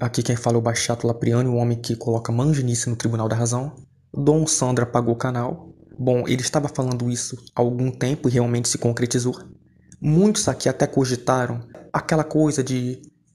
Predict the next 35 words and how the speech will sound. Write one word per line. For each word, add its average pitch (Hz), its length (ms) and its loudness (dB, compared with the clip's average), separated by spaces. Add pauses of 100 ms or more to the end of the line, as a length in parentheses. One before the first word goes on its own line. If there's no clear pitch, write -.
(180)
vai 143 220 4
e - 20 2
volta, 127 460 2
vai 127 180 2
e 127 40 -2
volta, 127 380 0
porque 127 160 0
realmente 131 560 -2
o 135 40 -2
Dom 127 160 -2
Sandro, 127 280 2
ele 127 120 2
não 143 200 4
tinha 139 280 -2
hábito - 440 -8 (240)
de 131 120 -6
fazer 120 420 2
hiatos. - 600 0 (420)
Hiato 143 340 4
dele 139 220 4
demorava 131 400 2
no 131 80 -2
máximo 127 360 0
duas 135 220 2
semanas 120 380 0
por 123 100 -6
motivo 117 300 -2
pessoal. 123 560 -2 (960)
Porém, 143 260 6
o 135 40 0
canal 127 280 0
dele 127 160 2
perdeu 135 540 2
a - 20 0
linearidade. 120 880 0